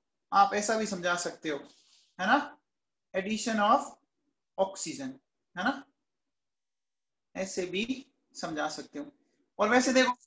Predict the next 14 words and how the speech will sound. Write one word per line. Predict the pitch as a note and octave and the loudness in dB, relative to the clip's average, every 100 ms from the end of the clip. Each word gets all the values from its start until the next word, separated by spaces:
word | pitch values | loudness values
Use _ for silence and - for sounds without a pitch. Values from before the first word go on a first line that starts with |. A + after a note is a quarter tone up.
| - _ _ | -20 _ _
इसकी | - - B3 | -12 -2 4
highest | G3 F#3+ C4 C#4 | 6 6 6 8
आ | B3 | 8
गई | D4 | 8
बच्चों, | C#4+ C#4+ C#4 | 6 10 8
तो | C#4 - - _ _ _ - | 8 0 -18 _ _ _ -2
नाम | F#3+ G3+ G#3+ | 4 6 6
क्या | G#3+ | 4
हो | F#3 | 4
जाएगा? | E3 D#3 D3 - _ _ _ _ | 4 0 -2 -8 _ _ _ _
इसका | - - E3+ | -16 -8 -4
नाम | F3 F3+ | -4 -4
हो | |
जाएगा | D3+ D#3 D3+ | -4 -6 -4